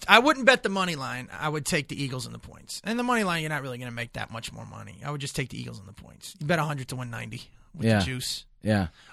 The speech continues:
Speaker 1: Or, you know,
Speaker 2: I would bet e-, the Eagles for
Speaker 1: Yeah,
Speaker 2: sure.
Speaker 1: take the points.
Speaker 2: I, like, I, I would definitely
Speaker 1: I
Speaker 2: do
Speaker 1: think
Speaker 2: that.
Speaker 1: it might come
Speaker 2: How
Speaker 1: down
Speaker 2: many,
Speaker 1: to a
Speaker 2: how many
Speaker 1: field goal.
Speaker 2: points do they have?
Speaker 1: They're getting four and a half. It opened at five and a half.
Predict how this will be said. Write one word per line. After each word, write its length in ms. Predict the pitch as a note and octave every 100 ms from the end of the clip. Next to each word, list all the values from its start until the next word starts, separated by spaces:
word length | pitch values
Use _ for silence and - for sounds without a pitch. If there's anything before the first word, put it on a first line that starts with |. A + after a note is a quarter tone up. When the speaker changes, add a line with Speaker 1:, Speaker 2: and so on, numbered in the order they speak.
| -
Speaker 1:
Or, 520 | G3+ A#3 G#3+ G#3 - - _ - -
you 120 | F#3
know, 380 | F3 E3 D#3+ - -
Speaker 2:
I 120 | A3
would 180 | G4+ -
bet 240 | E3+ B2+
e-, 140 | C3+
the 120 | B2 B2+
Eagles 500 | C3+ A2+ F2+ - - -
for 120 | -
Speaker 1:
Yeah, 120 | A#3
Speaker 2:
sure. 100 | G#3+
Speaker 1:
take 180 | G3 G3+
the 60 | D#3+
points. 400 | - B2 B2 -
Speaker 2:
I, 140 | C3+
like, 180 | C#3+ D3
I, 140 | D3+
I 140 | D#3 F3
would 140 | F3+
definitely 320 | C#3 A#2 G#2
Speaker 1:
I 60 | F#2+
Speaker 2:
do 60 | F#2
Speaker 1:
think 120 | C4
Speaker 2:
that. 20 |
Speaker 1:
it 60 | A#3
might 180 | A3
come 80 | A3
Speaker 2:
How 60 | F#3
Speaker 1:
down 60 | A#3+
Speaker 2:
many, 80 | B3
Speaker 1:
to 40 |
a 40 | D#3
Speaker 2:
how 80 | F#3+
many 100 | A#3+
Speaker 1:
field 80 |
goal. 80 | C#3+
Speaker 2:
points 200 | A#3 A#3
do 60 | A#3
they 80 | B3+
have? 320 | C4+ D#4 - - _ -
Speaker 1:
They're 100 | F#3+
getting 180 | A#3 F#3+
four 200 | - F3
and 60 |
a 40 | D3+
half. 260 | D3 B2+
It 80 | F3+
opened 280 | G3+ G3 G#3
at 80 | F3
five 280 | - D#3+ C#3+
and 80 |
a 40 | C3
half. 340 | A#2+ A#2 -